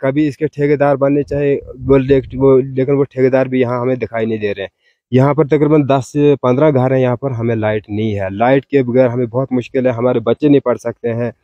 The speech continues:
बच्चों को का पढ़ना जो है वो भी मुश्किल है यहाँ पर। और ना हमारी रोड यहाँ अभी तक पहुँची है, रोड की जो बात करेंगे, रोड तो है ही नहीं यहाँ पर। रोड की भी, यहाँ कोई आदमी जब बीमार हो जाता है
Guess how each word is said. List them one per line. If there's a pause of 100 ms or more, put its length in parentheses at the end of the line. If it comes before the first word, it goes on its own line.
(380)
बच्चों
को
का
पढ़ना
जो
है
वो
भी
मुश्किल
है
यहाँ
पर। (400)
और
ना
हमारी
रोड
यहाँ
अभी
तक
पहुँची
है, (420)
रोड
की
जो (140)
बात
करेंगे,
रोड
तो
है
ही
नहीं
यहाँ
पर।
रोड
की
भी,
यहाँ
कोई
आदमी
जब
बीमार
हो
जाता
है